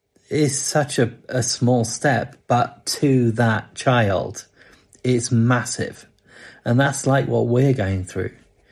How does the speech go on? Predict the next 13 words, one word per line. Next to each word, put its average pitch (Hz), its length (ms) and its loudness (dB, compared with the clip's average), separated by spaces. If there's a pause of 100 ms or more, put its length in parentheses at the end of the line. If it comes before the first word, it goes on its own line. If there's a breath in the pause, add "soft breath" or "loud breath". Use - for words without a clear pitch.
(420 soft breath)
So - 200 0
we 156 120 2
can 165 160 0
kind 180 200 2
of 147 180 0
th-, 135 140 2
feel 147 240 2
like 123 220 2
everything's 117 640 0
a 101 80 0
huge 110 360 -4
big 104 200 -2
deal. 98 400 0